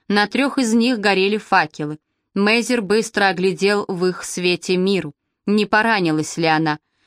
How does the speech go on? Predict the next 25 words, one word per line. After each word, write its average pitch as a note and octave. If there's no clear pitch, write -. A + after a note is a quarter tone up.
Но G#3
она A#3
первой G#3+
вскочила F3+
на F#3
ноги A3+
и A3+
принялась A#3+
отряхивать G#3+
облепившую F#3
одежду D#3+
пыль. E3
«Испытание C4+
было A3+
слишком G#3+
лёгким», E3+
пробормотала E3
она. D#3+
Мейзер A#3+
проверил, A3+
всё -
ли F#3+
оружие F#3
на F3+
месте, G3